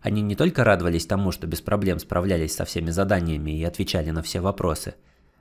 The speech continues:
но и хвалили курс окружающим, игнорируя тот факт, что он был явно не для их уровня. Ценностью для этих людей были не новые знания, которые я мог им предложить.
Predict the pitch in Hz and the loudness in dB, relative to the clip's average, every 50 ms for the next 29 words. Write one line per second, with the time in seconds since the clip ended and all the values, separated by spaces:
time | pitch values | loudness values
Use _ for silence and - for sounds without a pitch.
0 | - - 139 143 156 151 135 120 120 117 - 110 104 104 107 107 110 107 - - | -4 0 4 4 6 6 6 4 2 2 2 2 2 2 2 2 0 0 -2 -2
1 | 120 - - - - - 117 104 101 90 90 90 87 - - 87 85 90 - - | -2 -2 -2 -2 -2 -2 0 0 2 2 2 0 -2 -4 -6 -6 -6 -8 -8 -6
2 | - 101 117 135 147 151 123 95 87 87 85 82 - 87 - - - 117 117 - | -4 -2 2 2 4 4 4 4 4 2 0 0 -2 -4 -2 0 -2 -2 -2 -4
3 | - - 95 95 95 92 87 87 87 87 85 95 104 117 120 110 98 92 90 87 | -4 -2 -2 0 0 0 0 0 0 2 2 2 2 2 2 0 -2 -2 0 0
4 | 87 85 90 101 - - 87 85 85 80 80 85 90 - - _ _ _ _ _ | 0 2 0 0 0 -2 -2 0 0 0 -2 -4 -8 -12 -16 _ _ _ _ _
5 | _ _ _ _ _ _ _ _ _ _ _ _ _ _ _ _ _ _ _ _ | _ _ _ _ _ _ _ _ _ _ _ _ _ _ _ _ _ _ _ _
6 | _ _ _ _ _ _ _ _ _ _ - - - - 151 170 185 180 175 165 | _ _ _ _ _ _ _ _ _ _ -20 -6 0 2 4 6 6 6 6 4
7 | 165 - - 165 143 139 143 139 135 135 139 123 - 127 127 123 120 131 131 127 | 4 2 0 0 4 4 4 4 4 4 0 0 2 0 0 2 4 6 6 6
8 | 120 107 120 131 139 127 117 110 107 113 113 110 101 98 95 92 92 90 87 82 | 6 6 6 6 6 6 4 4 4 4 4 4 4 4 4 4 2 2 2 0
9 | 80 78 76 - 85 - - 87 80 80 80 78 82 85 85 82 80 - 80 80 | 0 -2 -2 -4 -4 -2 -2 0 0 0 0 -2 -2 -2 -2 -2 -2 -4 -4 -6
10 | 76 - 85 76 76 80 82 80 76 76 69 - - | -4 -4 -6 -4 -4 -4 -4 -4 -4 -6 -8 -10 -14